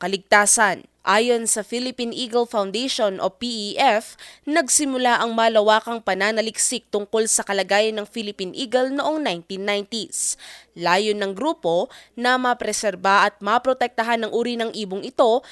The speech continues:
sa pamamagitan ng mga programang konserbasyon, edukasyon at rehabilitasyon.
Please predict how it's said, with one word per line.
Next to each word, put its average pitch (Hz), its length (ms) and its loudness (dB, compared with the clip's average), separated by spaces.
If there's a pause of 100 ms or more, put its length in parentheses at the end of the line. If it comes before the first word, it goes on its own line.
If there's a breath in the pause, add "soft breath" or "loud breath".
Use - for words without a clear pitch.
(120 loud breath)
sa 233 240 2
pamamagitan 220 800 -2
ng 226 80 -2
mga 220 320 -2
programang 202 560 2
konserbasyon, 196 880 -2 (320 loud breath)
edukasyon 208 720 0
at 285 160 -2
rehabilitasyon. 190 1200 -2